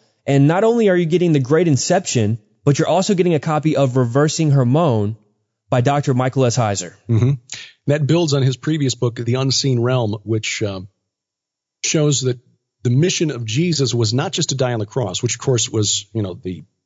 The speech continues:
Speaker 2: the main reason he came. He had to be the sacrifice for us to save us from our sins, but also to reverse the sin, the wickedness that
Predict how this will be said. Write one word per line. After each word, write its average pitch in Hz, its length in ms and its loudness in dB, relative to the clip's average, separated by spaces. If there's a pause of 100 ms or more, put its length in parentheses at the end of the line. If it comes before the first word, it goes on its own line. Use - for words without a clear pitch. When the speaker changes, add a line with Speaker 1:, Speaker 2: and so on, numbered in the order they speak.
(160)
Speaker 2:
the 101 240 -2
main 131 640 2
reason 117 380 0
he 104 120 0
came. 101 300 -2
He 104 120 0
had 113 140 2
to 110 60 -2
be 110 100 0
the 107 100 0
sacrifice 110 640 -2
for 110 300 -4
us 104 120 -2
to 110 80 -4
save 117 200 0
us 95 80 -4
from - 80 -6
our 95 80 -6
sins, 104 360 -2 (440)
but 123 100 -2
also 143 320 0
to 127 180 -4
reverse 120 680 0 (1000)
the 107 60 -4
sin, 143 380 0
the 120 120 0
wickedness 127 580 -2
that 110 300 -6